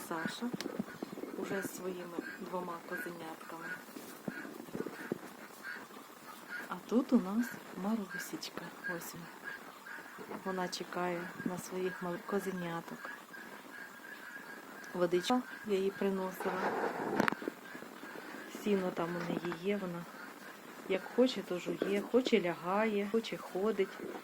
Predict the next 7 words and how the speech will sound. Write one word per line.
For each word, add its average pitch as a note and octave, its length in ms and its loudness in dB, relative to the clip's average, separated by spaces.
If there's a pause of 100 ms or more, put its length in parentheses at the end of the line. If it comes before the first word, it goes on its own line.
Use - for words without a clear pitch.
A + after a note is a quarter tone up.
(220)
У - 40 4
неї F3 260 4
тут E3+ 180 -2
місця, F3 420 4
е, - 960 -4 (200)
до-, G#3+ 300 6
вдосталь, G#3+ 720 8